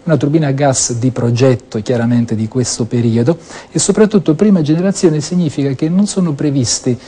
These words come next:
sistemi di raffreddamento delle parti calde. Le parti calde sono chiaramente <clears throat> le parti relative alla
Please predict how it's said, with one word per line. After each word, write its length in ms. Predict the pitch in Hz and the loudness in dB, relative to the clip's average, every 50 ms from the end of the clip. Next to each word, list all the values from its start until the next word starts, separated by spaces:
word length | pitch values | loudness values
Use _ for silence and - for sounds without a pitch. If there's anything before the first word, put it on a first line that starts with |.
| - - | -20 -12
sistemi 640 | - - - - 131 - - - 185 175 160 147 135 | -8 -6 -4 -4 -4 -4 0 0 0 2 2 2 2
di 140 | 131 160 165 | 4 4 4
raffreddamento 960 | 147 139 131 - - - 143 147 151 151 175 170 151 135 127 131 127 123 - | 4 2 0 -2 -4 -2 -2 0 0 0 0 0 0 0 0 0 0 -2 -2
delle 240 | 117 123 123 120 117 | -4 -2 -2 -4 -4
parti 400 | - 135 127 123 113 - - 127 | -4 -4 -4 -4 -6 -6 -8 -4
calde. 500 | - - 123 110 104 107 113 110 113 117 | 0 0 2 2 2 0 -2 -2 -4 -6
Le 100 | 117 120 | -6 -6
parti 340 | - 120 120 123 - - 165 | -6 -6 -6 -6 -6 -6 -4
calde 380 | - 127 123 123 120 110 113 | -2 -2 -2 -2 -2 -4 -4
sono 240 | 107 - 135 110 110 | -4 -4 -4 -4 -4
chiaramente 640 | 110 - 120 123 131 127 123 123 131 131 123 - 117 - | -4 -4 -4 -2 0 0 2 2 2 2 2 0 0 2
<clears throat> 480 | - 233 160 107 80 - - - - - | 2 4 2 2 0 -6 -14 -18 -14 -6
le 440 | - 139 131 120 - 131 127 123 117 | -2 -2 -2 -2 0 -2 -2 -2 -2
parti 380 | - - 135 135 131 117 - | 0 2 2 2 2 2 0
relative 380 | 127 117 120 117 139 139 139 - | 0 0 0 0 0 0 0 0
alla 360 | - 131 127 123 120 120 113 | -2 -4 -4 -2 -2 -2 -4